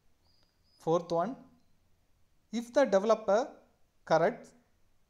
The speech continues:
some error, then the symptom may disappear temporarily. Fifth one,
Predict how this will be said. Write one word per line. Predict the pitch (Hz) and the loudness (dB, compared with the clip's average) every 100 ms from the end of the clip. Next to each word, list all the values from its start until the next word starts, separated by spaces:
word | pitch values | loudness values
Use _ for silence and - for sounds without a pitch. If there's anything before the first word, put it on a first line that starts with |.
| _ | _
some | - 202 262 202 | 0 0 2 0
error, | 214 277 226 | 2 2 0
then | 185 180 | -4 -4
the | 170 254 - _ _ _ _ _ _ | -6 -6 -10 _ _ _ _ _ _
symptom | - 185 175 175 170 277 - _ _ _ _ _ | -6 -4 -2 0 -2 -4 -16 _ _ _ _ _
may | 175 247 262 170 | -4 -4 -4 -4
disappear | 220 - 262 262 254 277 - _ | -6 -2 -2 0 -2 -2 -12 _
temporarily. | 185 170 156 151 156 131 - _ _ _ _ _ _ _ _ _ _ _ _ _ | -2 -2 -4 -4 -6 -8 -16 _ _ _ _ _ _ _ _ _ _ _ _ _
Fifth | 196 185 185 | -10 -8 -6
one, | 156 220 | -6 -6